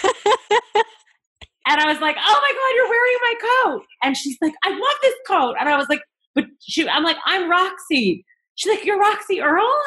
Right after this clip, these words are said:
Speaker 2: And I was like, 'cause she didn't know who I was. She knew me as a designer.
Speaker 1: Oh, okay.
Speaker 2: So she, like, didn't put two and two together when I, like, came, like, I literally, like, was,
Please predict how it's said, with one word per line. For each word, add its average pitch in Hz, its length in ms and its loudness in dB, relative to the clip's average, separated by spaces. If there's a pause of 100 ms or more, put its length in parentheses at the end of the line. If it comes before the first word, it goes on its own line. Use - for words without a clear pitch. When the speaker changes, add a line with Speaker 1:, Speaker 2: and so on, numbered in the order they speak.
Speaker 2:
And 330 100 0
I 330 100 2
was 311 120 -2
like, 302 160 -6
'cause 302 140 -2
she 285 100 -4
didn't 311 240 -2
know 285 140 0
who 320 100 2
I 262 80 2
was. 294 240 0
She 233 160 -4
knew 247 140 0
me 247 120 2
as 226 100 -2
a 220 60 0
designer. 196 540 -2 (640)
Speaker 1:
Oh, 415 480 2
okay. 359 400 0 (340)
Speaker 2:
So 262 200 2
she, 269 240 -4
like, 240 340 0
didn't 269 300 0
put 262 180 -2
two 262 140 0
and 240 200 2
two 233 120 2
together 220 480 -2
when 190 100 0
I, 185 100 2
like, 185 220 0
came, 190 220 0
like, 170 180 0 (180)
I 185 140 0
literally, 190 340 -2
like, 175 180 0 (140)
was, 185 240 -4